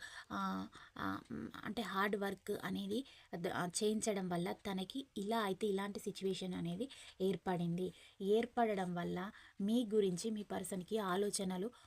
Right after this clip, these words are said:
వస్తూ ఉన్నాయి. "నేను నా పర్సన్‌కి equal give and take అనేది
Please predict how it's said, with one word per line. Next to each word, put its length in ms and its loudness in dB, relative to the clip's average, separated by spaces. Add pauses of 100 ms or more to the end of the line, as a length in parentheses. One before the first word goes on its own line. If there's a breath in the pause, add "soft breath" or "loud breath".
(100)
వస్తూ 460 2
ఉన్నాయి. 500 2 (360 loud breath)
"నేను 360 2
నా 220 0
పర్సన్‌కి 580 -2 (200)
equal 300 0
give 200 0
and 140 0
take 240 -2
అనేది 300 2